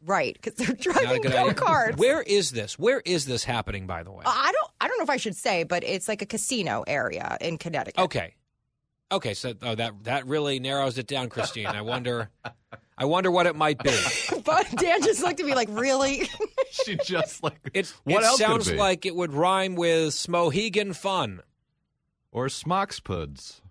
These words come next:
Speaker 2: Yep, one, one or the other.
Speaker 1: <laughs> I didn't say <laughs> where Bobby's gonna kill me.
Speaker 2: Okay, so they're going go-karting. The thing that's strange to me about that is go-karting to me was very exciting as a kid when I couldn't drive real cars.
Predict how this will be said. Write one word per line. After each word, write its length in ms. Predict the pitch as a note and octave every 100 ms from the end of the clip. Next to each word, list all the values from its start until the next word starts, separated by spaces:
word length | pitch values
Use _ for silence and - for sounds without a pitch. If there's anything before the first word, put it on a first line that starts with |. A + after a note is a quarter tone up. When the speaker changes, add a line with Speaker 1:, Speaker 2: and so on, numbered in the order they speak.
| _ - _
Speaker 2:
Yep, 180 | C3+ D#3 - D3
one, 240 | C#3+ E3 F3+
one 160 | E3 F3+
or 60 | G#3
the 140 | A3+
other. 340 | C4+ G#3 F#3+ F#3 -
Speaker 1:
<laughs> 140 | -
I 100 | D4 G#4
didn't 160 | C5
say 540 | - - C#4+ A#3 D4 G#4 - -
<laughs> 220 | - -
where 160 | C4+ C4 - E4+
Bobby's 320 | A#3 F#3+ F#3
gonna 160 | - E3+ -
kill 220 | A#3 E3+
me. 380 | D3+ A#2 - - _ - _ _ _ _
Speaker 2:
Okay, 340 | D#3+ D3+ C3 G#2+
so 420 | - E3 D3 C#3+
they're 160 | C#3
going 280 | C#3+ F#3 G3+
go-karting. 580 | E3+ D#3 D3+ D3 C3+ C3+
The 100 | D3
thing 200 | D3 E4+
that's 160 | G4 -
strange 400 | - G3 G3 -
to 80 |
me 80 | F3
about 300 | D3+ B2+ A#2
that 340 | A2+ A#2+ D3 -
is 580 | D3 C#3 C3 B2 A2+ - _ _ _ _ _ _ _ _ _ _ -
go-karting 720 | F#3 A3+ - B3+ B3 G#3 E3+
to 140 | -
me 380 | D3 C#3 C#3 D3
was 260 | C#3+ B2+ A2
very 500 | G2+ A#2 C#3 D3 C3+
exciting 500 | A#2+ - C3 B2+ A#2+
as 140 | A2+
a 60 | A2+
kid 320 | - - C#3
when 160 | C3 B2
I 120 | A#2
couldn't 340 | - D3 C3
drive 380 | - B2+ A#2 G#2
real 220 | A2 C3
cars. 460 | A2+ F2+ C#2 - -